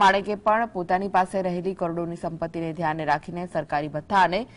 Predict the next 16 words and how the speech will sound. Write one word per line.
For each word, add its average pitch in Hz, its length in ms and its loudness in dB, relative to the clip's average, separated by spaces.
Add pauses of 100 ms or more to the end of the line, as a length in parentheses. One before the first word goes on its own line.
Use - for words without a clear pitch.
(280)
ધારાસભ્ય 208 560 4
તરીકેનો 208 420 -2
પગાર 180 300 6
નહીં 185 400 -2
લેવાની 156 340 2
જાહેરાત 160 380 4
કરી. 175 260 2
લોકોએ 175 300 2
પબુભા 170 400 2
માણેક 180 320 2
અને 175 100 -2
બળવંતસિંહ 165 560 4
રાજપૂતના 170 560 0
પગાર 160 200 6 (100)
નહીં 170 240 0
લેવાના 160 340 2